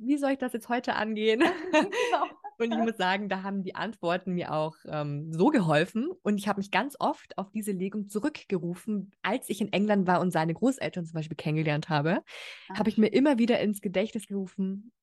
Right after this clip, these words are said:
Speaker 1: „Sei du selbst, lass“ und so weiter, alles, was du eben da gesagt hattest, kam einfach genauso, äh, in Kraft. Und ich war wirklich oft verblüfft in England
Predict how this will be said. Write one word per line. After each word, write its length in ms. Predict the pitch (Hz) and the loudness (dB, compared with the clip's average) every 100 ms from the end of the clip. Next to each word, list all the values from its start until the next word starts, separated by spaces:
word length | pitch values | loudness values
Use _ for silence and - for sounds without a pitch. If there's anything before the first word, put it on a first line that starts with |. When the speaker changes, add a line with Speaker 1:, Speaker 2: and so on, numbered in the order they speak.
| _ | _
Speaker 1:
„Sei 300 | 196 208 202 | -2 2 4
du 120 | 185 | 2
selbst, 560 | 180 233 233 226 - 190 | 2 4 4 0 -10 -4
lass“ 340 | 185 180 - - | -2 -4 -10 -8
und 160 | - 214 | -4 0
so 100 | 196 | 2
weiter, 260 | 180 196 | 2 4
alles, 240 | - 185 196 | 4 4 2
was 140 | 185 | -4
du 80 | - | -2
eben 160 | 175 175 | -2 0
da 100 | 165 | 0
gesagt 340 | 165 160 175 | 0 -2 -2
hattest, 440 | 175 175 170 - - - - - _ _ _ - | -6 -4 -6 -8 -16 -20 -20 -20 _ _ _ -10
kam 400 | - 190 180 196 - | -2 4 4 4 4
einfach 480 | 165 190 214 202 - - _ 180 170 - | 2 4 0 -2 -8 -20 _ -12 -10 -2
genauso, 760 | 170 180 165 220 208 190 214 | 4 6 6 4 6 6 6
äh, 360 | 220 208 208 202 | 4 2 0 0
in 220 | 202 202 | -2 -6
Kraft. 380 | 196 185 180 - | -2 -2 -2 -2
Und 280 | 190 185 - | -2 -2 -4
ich 240 | 185 - | -8 -4
war 220 | 175 170 170 | 0 0 2
wirklich 540 | 202 208 220 - - _ _ | 2 2 -2 -4 -16 _ _
oft 380 | 240 - - - | 2 2 -10 -18
verblüfft 800 | - 196 190 175 320 - - - | -4 0 2 4 4 0 -20 -2
in 160 | - 311 | 2 2
England 760 | - 190 208 190 247 440 - | 2 2 4 2 2 -4 -10